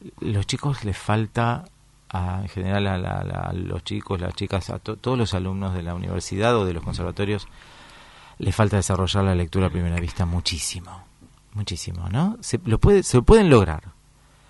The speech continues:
pero estudiando solamente la obra que les da, porque uno ¿qué hace cuando le dan la obra, no sé, la sonata de Beethoven? Y busca la sonoridad,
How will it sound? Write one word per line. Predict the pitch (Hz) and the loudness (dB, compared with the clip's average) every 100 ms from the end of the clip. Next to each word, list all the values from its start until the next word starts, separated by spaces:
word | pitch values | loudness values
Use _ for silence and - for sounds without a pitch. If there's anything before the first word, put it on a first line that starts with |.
| - - _ | -20 -20 _
pero | 131 135 135 | 6 8 6
estudiando | - 120 147 147 196 214 | 4 -2 2 4 4 2
solamente | - 170 156 139 113 107 | 2 0 2 2 0 2
la | 104 107 | 2 6
obra | 127 147 120 101 | 8 8 6 4
que | 92 90 | 0 -4
les | 90 87 | -4 -2
da, | 104 110 104 95 92 92 90 - _ - | 0 2 2 2 0 -4 -8 -14 _ 0
porque | - 156 160 | 2 2 -2
uno | 214 247 196 | -2 -2 0
¿qué | 117 | 2
hace | 95 - - | 2 0 -4
cuando | 87 85 | -4 -2
le | 90 85 | -4 -4
dan | 92 92 | -4 -2
la | 87 87 | -2 0
obra, | 92 90 90 87 87 87 87 85 82 - - - | 0 0 0 0 0 0 0 -2 -6 -12 -18 -12
no | - | -10
sé, | 85 | -8
la | 87 | -8
sonata | 107 107 104 | -4 0 0
de | 90 | 0
Beethoven? | 90 82 80 80 73 - - - - - - | 0 -2 -4 -6 -10 -16 -20 -20 -20 -20 -6
Y | 156 147 | 2 4
busca | 120 123 - | 4 2 -2
la | 123 | -2
sonoridad, | 104 98 92 85 92 101 104 98 92 92 | -2 -2 -2 -2 0 2 2 2 0 -2